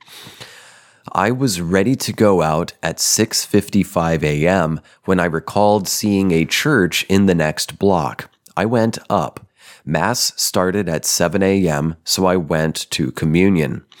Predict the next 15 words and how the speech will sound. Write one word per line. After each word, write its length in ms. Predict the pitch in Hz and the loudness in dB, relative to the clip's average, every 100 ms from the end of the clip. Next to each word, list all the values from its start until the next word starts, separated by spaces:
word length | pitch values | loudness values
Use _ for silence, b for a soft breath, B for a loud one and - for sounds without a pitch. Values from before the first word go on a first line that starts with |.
| B B - | B B -2
There 160 | 95 | 0
were 260 | 98 110 110 | 2 2 2
about 380 | 95 92 90 - _ - | 4 2 0 -4 _ 0
thirty 280 | 123 135 139 | 0 2 -2
people 560 | - - 98 82 80 | -2 0 0 2 0
my 220 | 78 85 82 | 2 0 0
age. 520 | 78 73 62 65 - _ - | -2 -4 -6 -10 -12 _ -4
Inside, 720 | 92 123 - 131 92 82 85 - | 0 2 2 0 0 -2 -4 -4
it 160 | 82 | -2
is 180 | 87 80 | -2 -2
plain. 560 | - - 107 69 62 - B B B - | -4 -2 -2 -2 -10 -18 B B B -4
Church 400 | - 127 - 113 | 2 2 2 2
looks 340 | 117 110 - | 2 2 0
relatively 680 | 92 98 92 95 78 87 80 | 2 2 0 -2 -2 0 2
new. 460 | 85 107 71 - | 4 4 2 -4